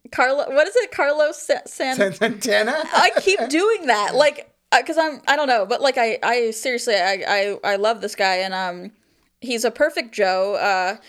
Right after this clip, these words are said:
Speaker 1: he and Penn Badgley are perfect, but very different Joes. And so the third book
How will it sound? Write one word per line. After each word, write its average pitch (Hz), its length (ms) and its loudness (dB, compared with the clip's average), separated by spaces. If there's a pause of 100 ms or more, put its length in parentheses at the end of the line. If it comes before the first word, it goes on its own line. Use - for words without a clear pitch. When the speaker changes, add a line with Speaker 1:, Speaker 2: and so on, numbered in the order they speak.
(120)
Speaker 1:
he 311 240 0
and 285 160 0
Penn 214 200 -4
Badgley 190 380 -2
are 170 100 0 (160)
perfect, - 480 -2
but 170 160 -2
very 226 240 0
different 214 340 -4
Joes. 196 320 0
And 180 180 -12
so 226 120 -2
the 208 100 0
third 277 340 0
book 415 320 -4